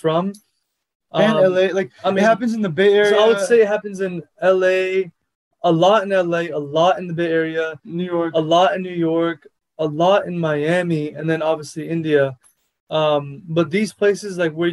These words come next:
Speaker 1: we notice it a lot. Uh, just with, like, we'll, we'll, like, if it's just us two walking on the street, people will just come up to us and be like, "Yo, yo, yo, like, you guys are the Moonlight. That's crazy." Like, um,
Speaker 2: But it's really cool how, well, like, the kind of feedback they had, because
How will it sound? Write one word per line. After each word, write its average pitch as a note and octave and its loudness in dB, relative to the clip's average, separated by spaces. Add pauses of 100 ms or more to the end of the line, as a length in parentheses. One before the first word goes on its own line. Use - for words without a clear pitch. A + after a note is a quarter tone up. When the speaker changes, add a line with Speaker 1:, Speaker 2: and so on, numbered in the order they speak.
(140)
Speaker 1:
we F3+ -4
notice F3 -2
it E3 -6 (100)
a - -2
lot. D3+ -2 (680)
Uh, D3 -2
just D#3 -10
with, F#3 -6
like, E3 -2
we'll, E3+ -8
we'll, D#3+ -8
like, D#3 -6
if E3 -10
it's E3 -12
just D3+ -20
us E3+ -10
two G3 -8
walking F3 -10
on E3+ -10
the D#3 -10
street, F#3 -8 (760)
people G3+ -4
will F#3+ 0
just E3+ -8
come F3 -6
up F3+ -8
to F#3+ -4
us F3 -2
and E3+ -10
be F3 -4
like, D3+ -2 (200)
"Yo, F3 -6
yo, F#3 0 (120)
yo, F3+ -2 (200)
like, D3 -4
you E3+ -6
guys G3 2
are D#3 -14
the D#3 -10 (100)
Moonlight. F#3+ -2
That's D3+ -8
crazy." F3+ -2
Like, D3 -4 (680)
um, D3+ -2
Speaker 2:
But B3 2
it's - -4
really C4+ -2
cool B3 -8
how, A3+ 0
well, F#3 -4
like, F3+ -10
the - -20
kind A#3 0
of G3 -4
feedback G#3+ -2
they E3+ -2
had, F#3 2
because F3 -2